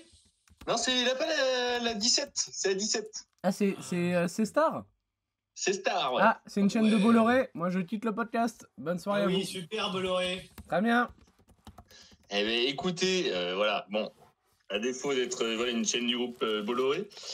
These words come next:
Speaker 1: cette émission est quand même stratosphérique. On la met à peu près au même niveau que Les Rois de la Piscine ou autre, euh, truc américain, un, un petit peu, euh,
Speaker 2: <laughs> Les Rois de la Piscine.
Speaker 1: un petit peu révolutionnaire.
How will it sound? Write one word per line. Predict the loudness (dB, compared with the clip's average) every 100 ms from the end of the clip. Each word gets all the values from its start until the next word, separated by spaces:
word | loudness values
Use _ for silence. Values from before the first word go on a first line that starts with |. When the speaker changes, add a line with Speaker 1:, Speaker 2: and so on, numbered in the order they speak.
| -12
Speaker 1:
cette | -8 -6 -4
émission | -4 0 0
est | 0
quand | -2
même | -4
stratosphérique. | -6 -4 -2 -2 0 0 0 -2
On |
la | -2
met | -4
à | -6
peu | -6
près | -4 -2
au | -2
même | -2 -2
niveau | -2 0 -2
que | -2
Les | -2 0
Rois | 0
de | -2
la | -6
Piscine | -4 -4 -2 -4
ou | -4
autre, | -6 -4
euh, | -2 -4
truc | -6 -6 -4
américain, | -2 -2 -4 -4
un, | -4 -2 -4 -6
un | -8
petit | -8 -12
peu, | -6
euh, | -4 -2 -4 -6
Speaker 2:
<laughs> |
Les | -6
Rois | 0 0
de | 0
la | -4
Piscine. | -8 -14 -8
Speaker 1:
un | -6
petit | -6 -10
peu | -8 -4
révolutionnaire. | -2 -2 -2 -4 -4 -4 -6